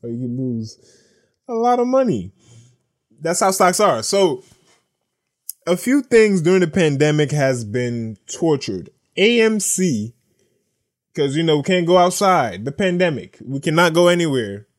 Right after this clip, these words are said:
So we can't go to the movies with a bunch of other people. <laughs> It's just, it got cut down. So A M C was gonna file for bankruptcy. That, like, the, the stocks was pummeling.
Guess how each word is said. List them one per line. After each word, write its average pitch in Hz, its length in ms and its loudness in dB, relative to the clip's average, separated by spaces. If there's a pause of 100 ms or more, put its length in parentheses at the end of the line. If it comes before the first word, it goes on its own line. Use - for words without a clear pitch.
(360)
So 135 260 -4
we 131 100 -4
can't 165 300 -2
go 156 100 0
to 156 80 0
the 156 80 0
movies 139 560 2
with 123 400 -2
a 135 60 -4
bunch 156 220 0
of 156 80 4
other 151 220 2
people. 120 560 -4 (120)
<laughs> - 100 -6
It's 190 200 2
just, 170 460 0
it 147 100 -2
got 156 200 2
cut 165 180 2
down. 143 300 0 (540)
So 175 200 -6
A 170 40 -4
M 190 240 4
C 190 180 2
was 165 140 4
gonna 156 240 2
file 156 320 2
for 143 160 -6
bankruptcy. 113 800 -6
That, 139 400 -4 (360)
like, 131 400 -2
the, 131 360 -4 (180)
the 143 100 -4
stocks 180 460 2
was 127 220 -4 (500)
pummeling. 185 640 2